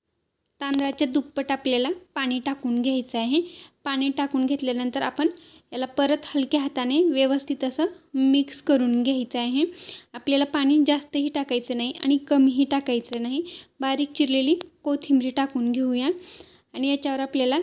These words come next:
झाकण ठेवायचं आहे आणि मीडियम गॅसवर आठ ते दहा मिनटं आपल्याला हे शिजवून घ्यायचं आहे. मध्ये तुम्ही काढून पाहू शकता.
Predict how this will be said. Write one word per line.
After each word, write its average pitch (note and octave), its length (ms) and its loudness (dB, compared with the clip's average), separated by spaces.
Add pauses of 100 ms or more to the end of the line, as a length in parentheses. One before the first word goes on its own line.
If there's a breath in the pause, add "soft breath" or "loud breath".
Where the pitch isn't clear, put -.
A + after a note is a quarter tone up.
(120)
झाकण C#4 480 2
ठेवायचं B3 480 -2
आहे B3 200 0 (380 loud breath)
आणि C4+ 120 0
मीडियम C#4+ 500 4
गॅसवर C#4 420 -2 (400)
आठ C4+ 300 -6
ते D4+ 60 2
दहा C#4 240 0
मिनटं C4+ 300 4
आपल्याला B3+ 320 0
हे C#4+ 160 2 (160)
शिजवून B3+ 480 2
घ्यायचं C4 380 2
आहे. B3+ 200 0 (340 loud breath)
मध्ये C4 260 -2
तुम्ही C#4+ 320 6
काढून C4+ 380 4
पाहू C#4 300 0
शकता. B3+ 380 -6